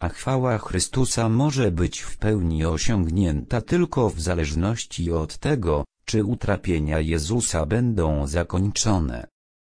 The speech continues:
Obrazowo wszystko to było pokazane w tym,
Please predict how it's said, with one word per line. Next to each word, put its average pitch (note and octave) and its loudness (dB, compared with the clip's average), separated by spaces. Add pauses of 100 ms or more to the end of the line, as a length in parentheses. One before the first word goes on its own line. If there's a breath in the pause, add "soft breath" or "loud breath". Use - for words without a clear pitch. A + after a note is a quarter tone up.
Obrazowo F#2 0
wszystko - -2
to C#3 2
było A2 2
pokazane G#2+ 0
w - -8
tym, C3+ 2